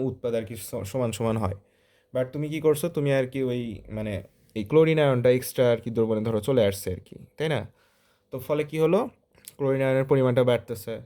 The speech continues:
then আর কি উৎপাদের পরিমাণটা বাড়তেছে, ফলে আর কি বিক্রিয়াটা পশ্চাৎমুখী হচ্ছে। তো এই কারণে কি হচ্ছে? ও আর দ্রবীভূত থাকতেছে না দ্রবণে,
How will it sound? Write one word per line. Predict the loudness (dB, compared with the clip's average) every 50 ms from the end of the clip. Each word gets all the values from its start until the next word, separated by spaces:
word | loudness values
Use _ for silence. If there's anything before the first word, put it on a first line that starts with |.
| -18 _ -4
then | -2 0 0 0
আর | 0
কি | 0
উৎপাদের | 0 0 0 0 0 0 0
পরিমাণটা | 0 -2 -2 -2 -2 -2 0
বাড়তেছে, | 0 0 0 -2 -6 -10 -10 -10 -6
ফলে | -2 0 4 6 6 4
আর | 4
কি | 2 -2
বিক্রিয়াটা | -6 -8 -8 -6 -6 -4 -4 -4
পশ্চাৎমুখী | -4 -4 -6 -4 -4 -4 -4 -4 -4 -4 -2 -2
হচ্ছে। | -2 -4 -6 -10 -14 -14 -16 _ _ _ _ _ _ _ _ _ _ _ _ _ _ _ _ _ _ -20 -18 -6 0
তো | 2
এই | 2 2 4
কারণে | 2 0 0 -2 -4
কি | -2 -2
হচ্ছে? | -2 -2 -2 -2 -2 -2 -2 0 0 2
ও | 4 4
আর | 4 4
দ্রবীভূত | 4 4 4 4 4 2 0
থাকতেছে | -2 -6 -8 -10 -12 -10 -8
না | -8 -6
দ্রবণে, | -6 -6 -6 -4 -6 -6 -8